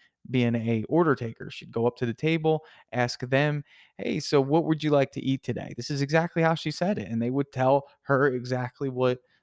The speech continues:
they wanted to eat today. And that was it. And then she would be,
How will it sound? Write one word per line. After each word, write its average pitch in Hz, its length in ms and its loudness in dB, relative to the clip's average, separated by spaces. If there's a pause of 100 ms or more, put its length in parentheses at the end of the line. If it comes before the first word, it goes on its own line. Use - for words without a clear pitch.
(100)
they 139 120 2
wanted 123 280 0
to 147 140 -4
eat 226 220 0
today. 98 300 -8 (360)
And 131 160 -4
that 127 120 -2
was 151 140 2
it. 196 240 4
And 123 200 -2
then 123 120 0
she 135 220 -4
would 131 240 -2
be, 123 340 0